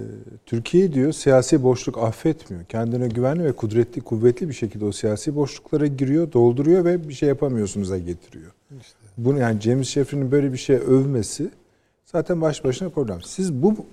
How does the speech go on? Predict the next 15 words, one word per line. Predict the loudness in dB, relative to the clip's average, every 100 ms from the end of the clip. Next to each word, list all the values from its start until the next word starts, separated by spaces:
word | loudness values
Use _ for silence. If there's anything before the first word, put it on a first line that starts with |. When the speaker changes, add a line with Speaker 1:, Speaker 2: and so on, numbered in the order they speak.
| 2
Speaker 1:
bu | 6 6 6
adımların | 6 8 8 8 10 10 10 8
daha | 8 6 6
da | 4
temkinli | 4 0 0 0
olması | 0 0 -2 -4
gerektiğini | -4 -4 -6 0
Speaker 2:
Yani | 2 2
çok | 0 -2
dikkat | 0 4 6
etmemiz | 6 4 2 2 0 0 4
lazım. | 4 2 -4 -4
Yani | -2 0
Speaker 1:
Hı. |
Speaker 2:
kolayca | 6 8 8 8